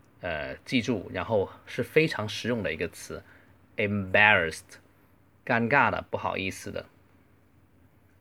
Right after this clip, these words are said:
I'm not embarrassed to admit it，我不会不好意思承认我喜欢看电视。Not all programs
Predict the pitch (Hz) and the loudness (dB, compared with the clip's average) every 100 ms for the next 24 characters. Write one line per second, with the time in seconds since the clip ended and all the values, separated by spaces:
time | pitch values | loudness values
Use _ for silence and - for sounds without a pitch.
0 | - 101 95 95 110 123 120 113 104 110 | -4 -4 -2 2 6 6 6 4 6 8
1 | 110 85 85 - - 101 92 98 131 113 | 8 6 2 -8 -2 -2 0 4 6 8
2 | 92 - - - - _ _ 98 85 80 | 4 0 -10 -20 -20 _ _ -4 -2 -4
3 | - 98 - 127 90 - - - 92 92 | -4 -6 2 2 2 -2 -10 -4 -4 -4
4 | 95 - - 101 - _ _ - - 80 | -8 -10 -10 -12 -12 _ _ -16 -10 -6
5 | 101 120 90 95 - 85 90 90 82 82 | 0 0 0 -4 -4 -6 -4 -4 -6 -6
6 | - - - _ _ _ _ - - - | -10 -12 -14 _ _ _ _ -20 -20 -20
7 | _ _ _ - 110 120 151 180 - - | _ _ _ -6 2 6 8 6 0 6
8 | 165 196 202 190 180 101 87 87 101 | 10 10 8 8 8 8 2 0 -6